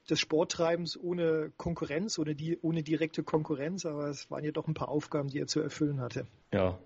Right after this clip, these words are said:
Speaker 2: absolut richtig. Ich habe auch nur einmal gesehen, dass er gegangen ist und dann hatte ich kurz Sorge und dann habe ich gedacht, "Oh, was ist denn jetzt los?" Aber es schien mir so, als sei das ein wenig geplant gewesen oder zumindest von ihm auch so gewollt.
Speaker 1: Mhm.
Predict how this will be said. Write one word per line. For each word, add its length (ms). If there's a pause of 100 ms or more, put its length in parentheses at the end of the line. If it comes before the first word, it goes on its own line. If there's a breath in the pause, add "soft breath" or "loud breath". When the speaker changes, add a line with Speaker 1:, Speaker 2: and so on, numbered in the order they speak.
Speaker 2:
absolut 500
richtig. 380
Ich 80
habe 140
auch 140
nur 140
einmal 220
gesehen, 320
dass 160
er 80
gegangen 400
ist 200
und 100
dann 120
hatte 160
ich 100
kurz 320
Sorge 380
und 80
dann 80
habe 100
ich 80
gedacht, 140
"Oh, 240
was 160
ist 140
denn 80
jetzt 260
los?" 260
Aber 380 (240 loud breath)
es 180
schien 240
mir 140
so, 280
als 360
sei 220
das 400
ein 160
wenig 260
geplant 480
gewesen 880 (460 loud breath)
oder 240
zumindest 580
von 220
ihm 180
auch 120
so 180
gewollt. 640 (140)
Speaker 1:
Mhm. 300